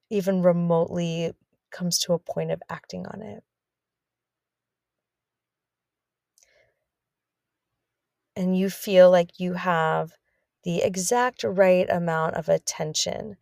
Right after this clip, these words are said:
that you need from your partner. So if there's a range of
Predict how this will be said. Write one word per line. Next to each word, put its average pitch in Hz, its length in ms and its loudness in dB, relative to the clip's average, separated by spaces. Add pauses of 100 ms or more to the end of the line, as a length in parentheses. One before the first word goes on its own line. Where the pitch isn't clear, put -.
(200)
that 180 200 0
you 156 160 -6
need 147 560 -8
from 147 260 -6
your 143 120 -6
partner. - 680 -14 (1500)
So 170 280 -2
if 156 100 -6
there's 160 240 2
a 165 100 2
range 151 600 -4
of 139 580 -6